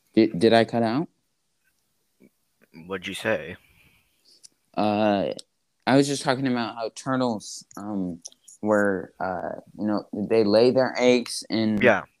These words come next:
Speaker 1: al-
Speaker 2: I heard that.
Speaker 1: And then, like, 'cause then turtles don't really raise their own kids like alligators do a bit. They kinda just, like,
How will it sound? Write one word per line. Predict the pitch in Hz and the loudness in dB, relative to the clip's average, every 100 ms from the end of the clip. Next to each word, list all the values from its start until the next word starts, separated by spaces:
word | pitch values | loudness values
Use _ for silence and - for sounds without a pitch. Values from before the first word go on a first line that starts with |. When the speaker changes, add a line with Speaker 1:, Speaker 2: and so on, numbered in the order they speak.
| _ _ _ | _ _ _
Speaker 1:
al- | - 107 | 0 2
Speaker 2:
I | |
heard | 98 90 71 | 2 -6 -8
that. | 65 - _ _ _ _ _ - - _ _ _ - | -12 -12 _ _ _ _ _ -16 -16 _ _ _ -2
Speaker 1:
And | 135 147 | 2 4
then, | 156 147 | 4 4
like, | 135 - - - - | 2 -2 -10 -18 -8
'cause | 165 | -6
then | 139 147 | -2 -2
turtles | 131 190 196 165 120 | -2 -4 -2 -2 -2
don't | 139 135 | -4 -4
really | 117 123 117 | -2 -2 -4
raise | 90 98 101 120 135 - - | -6 -4 -2 -2 -4 -8 -10
their | - 113 | -6 -4
own | 113 113 104 | -2 -4 -2
kids | 117 120 120 - - - | -2 -2 -2 -10 -18 -12
like | - 101 - | -8 -8 -2
alligators | 110 117 113 117 123 123 | 2 2 4 4 4 2
do | 135 135 - _ _ _ _ - | -2 -2 -4 _ _ _ _ -6
a | 104 | -2
bit. | 95 120 143 - _ _ _ | 2 4 2 -6 _ _ _
They | - 98 | -6 -2
kinda | 120 120 107 | 2 2 2
just, | 110 101 | 0 -2
like, | 104 95 | -2 -4